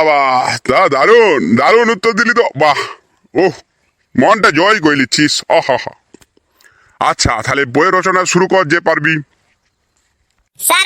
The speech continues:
Speaker 2: আমি বলছি তাহলে। নমস্কার, আমি একটা বাংলা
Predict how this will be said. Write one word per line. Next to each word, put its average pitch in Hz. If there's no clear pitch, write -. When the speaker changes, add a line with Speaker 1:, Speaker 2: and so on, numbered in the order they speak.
Speaker 2:
আমি 370
বলছি 339
তাহলে। 311
নমস্কার, 320
আমি 330
একটা 285
বাংলা 294